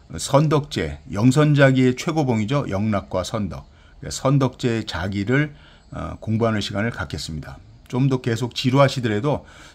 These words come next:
조금씩 하는 거니까요. 조금 조금씩 하다 보면 뭐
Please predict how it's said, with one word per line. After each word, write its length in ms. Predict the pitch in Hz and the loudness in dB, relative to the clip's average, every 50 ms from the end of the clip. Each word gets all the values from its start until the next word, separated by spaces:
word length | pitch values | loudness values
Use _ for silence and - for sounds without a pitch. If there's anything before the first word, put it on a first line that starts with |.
| - - | -16 -10
조금씩 480 | - 156 160 202 208 196 - 180 151 | -8 -4 0 0 2 2 2 0 0
하는 180 | 175 180 175 170 | 0 -2 -2 0
거니까요. 600 | 156 139 110 92 - 90 90 123 151 160 143 - - - - - - - | 0 0 0 0 -2 -2 -2 -2 -4 -4 -8 -10 -16 -20 -20 -20 -18 -10
조금 220 | - 151 170 190 | -6 -4 -4 0
조금씩 360 | 190 - 190 180 - - - | 2 2 0 0 0 -2 0
하다 180 | 202 190 214 208 | 4 6 6 6
보면 560 | 170 147 113 113 139 185 208 185 120 67 67 - - _ _ _ _ - _ _ _ _ _ _ _ | 6 2 0 0 0 0 -2 -2 -4 -6 -8 -12 -18 _ _ _ _ -20 _ _ _ _ _ _ _
뭐 360 | - 131 147 170 190 190 160 | -14 -12 -8 -6 -6 -6 -6